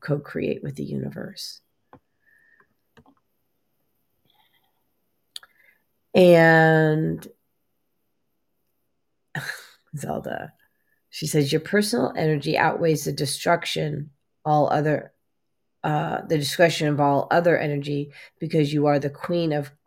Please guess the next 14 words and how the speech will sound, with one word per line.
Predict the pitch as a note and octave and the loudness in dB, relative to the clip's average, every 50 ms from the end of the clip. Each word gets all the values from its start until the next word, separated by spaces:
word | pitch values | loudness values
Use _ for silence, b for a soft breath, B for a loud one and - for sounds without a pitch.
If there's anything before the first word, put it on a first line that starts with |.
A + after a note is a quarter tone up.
| _ _ | _ _
clearing | - - E3+ D#3+ D3+ D3 D3 C#3+ C#3 C3+ | -12 -6 -4 -2 0 0 0 -2 -2 -2
bad | C3+ C3+ C#3+ D3+ D3+ | -2 -4 -4 -6 -4
energy." | E3+ F#3 G#3+ A#3 G#3 C#3+ C3+ - - - - _ _ _ b b b b b b b b b b b b b b _ _ _ - | -2 -2 0 0 -2 -4 -6 -8 -14 -14 -18 _ _ _ b b b b b b b b b b b b b b _ _ _ 0
Um, | F3 E3 D#3+ D#3 D#3 D3+ D3+ - - - | 4 4 6 4 4 2 0 -4 -2 2
I | - E3+ E3 | 4 4 4
th-, | D#3+ - - _ _ _ _ _ _ _ _ _ _ _ _ _ _ _ _ _ _ _ - | 2 0 -10 _ _ _ _ _ _ _ _ _ _ _ _ _ _ _ _ _ _ _ -10
I | C#3+ | -10
think, | C3+ - F#3+ A3 C4+ C#4+ - - _ _ _ _ _ _ _ _ _ _ _ _ _ _ _ _ _ _ _ _ _ _ _ _ - E3 | 0 2 4 4 4 2 0 -6 _ _ _ _ _ _ _ _ _ _ _ _ _ _ _ _ _ _ _ _ _ _ _ _ -10 -2
do | D#3 G3 | 4 6
you | G#3+ | 8
mean | G#3 G#3 G#3 F#3+ F#3 F#3 F3 E3+ D#3 | 10 10 10 8 8 6 0 0 0
we | D#3 E3+ F3+ F#3+ G3 G3+ G3+ | 0 2 2 4 4 4 4
are | G3+ G3+ A3 A3 | 4 4 4 2
the, | G#3+ A3+ G#3+ A3 | 2 -2 -4 -4